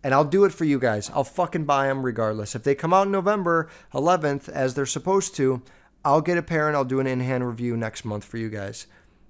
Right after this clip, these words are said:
Um, now here's the last, this is the last part. Those are my, my predictions.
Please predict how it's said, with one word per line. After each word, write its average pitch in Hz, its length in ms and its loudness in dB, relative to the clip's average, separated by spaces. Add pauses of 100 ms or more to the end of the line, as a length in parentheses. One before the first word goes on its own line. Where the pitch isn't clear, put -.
(680)
Um, 131 520 0 (400)
now 175 100 4
here's 233 220 2
the 226 60 4
last, 160 360 2 (120)
this 196 180 0
is 220 60 -8
the 233 120 2
last 160 420 -2
part. 117 220 -2
Those 208 180 4
are 240 60 0
my, 214 180 2
my 156 340 0 (420)
predictions. 147 840 -2